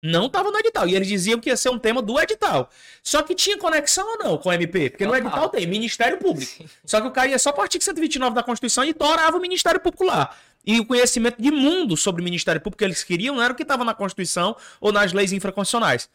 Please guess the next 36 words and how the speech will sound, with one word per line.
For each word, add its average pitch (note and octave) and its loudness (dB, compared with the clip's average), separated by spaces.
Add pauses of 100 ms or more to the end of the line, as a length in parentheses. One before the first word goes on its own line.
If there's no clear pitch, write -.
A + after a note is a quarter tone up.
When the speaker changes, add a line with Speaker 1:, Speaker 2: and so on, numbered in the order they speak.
(200)
Speaker 1:
Era C#3+ 2
o - 2
quê? E3 0 (500)
Era D3+ 2
a E3 0
pec D3+ -4
trinta E3 -12
e E3+ -6
sete D3+ -6
de D3 -12
dois D3 -6
mil D#3+ -10
e D#3 -4
onze. A2 -12
Aí C3 -2
ele C3+ -6
colocou D3 -4
agora C#3+ 0
todos A3+ -6
os A#3 -10
detalhes F#3 -2
da D#3 -2
pec, B2+ -6
pra C#3+ -4
você C#3 -6
dizer E3+ -6
os G#3 -8
detalhes D3+ -4
dela, A#2 -6 (400)
pra D#3+ 0
você E3+ 0
dizer G3+ -2
de G#3 -6
quem C4 -4
ela A#3+ 0
surgiu. C3+ -8